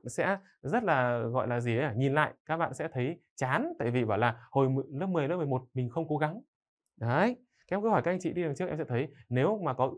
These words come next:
ước muốn quay trở lại thì chắc chắn em thấy ngay các anh chị sẽ bảo là ước gì là mình đã chăm chỉ hơn từ khi bắt đầu lên cấp ba. Đó, thầy, ờ,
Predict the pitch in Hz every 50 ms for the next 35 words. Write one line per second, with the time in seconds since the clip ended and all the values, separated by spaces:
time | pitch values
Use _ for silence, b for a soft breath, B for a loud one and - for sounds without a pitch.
0 | - _ - - - - 208 185 156 139 143 160 170 180 170 - 117 117 123 117
1 | - b b b b b b - 135 131 131 127 - - 196 185 - 123 120 139
2 | - - - 151 151 151 156 156 151 - 123 113 123 156 170 170 151 156 147 151
3 | 151 147 - 156 - 123 127 156 143 160 147 104 98 113 113 110 b b b b
4 | b b - 170 202 - 151 147 131 123 120 123 123 123 123 117 147 160 185 -
5 | 175 165 151 - 104 104 131 147 147 139 139 - _ - 123 117 113 110 - -
6 | 147 151 175 - 143 127 117 117 127 139 135 127 131 160 160 170 165 147 147 _
7 | _ _ _ _ _ _ _ _ - 101 110 143 - - _ _ _ b b b
8 | b b b b - 127 127 127 127 123 123